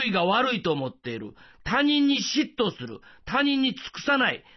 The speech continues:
他人を信じない。まあ、並びに並んだブス二十五か条の抜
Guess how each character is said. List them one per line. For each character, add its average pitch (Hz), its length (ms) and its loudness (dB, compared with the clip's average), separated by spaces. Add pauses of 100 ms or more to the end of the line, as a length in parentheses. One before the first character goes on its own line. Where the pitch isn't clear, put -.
(120)
他 240 180 2
人 262 220 2
を 240 80 2
信 247 360 0
じ 269 100 -2
な 220 180 2
い。 104 140 -14 (880)
ま 202 540 2
あ、 160 40 -2
並 233 440 2
び - 0 -
に 254 140 2
並 240 360 2
ん - 20 0
だ 165 120 0
ブ 143 200 -2
ス - 60 -6 (120)
二 165 320 0
十 208 280 0
五 160 160 -2
か 196 160 0
条 170 140 0
の 120 120 -4
抜 160 300 -2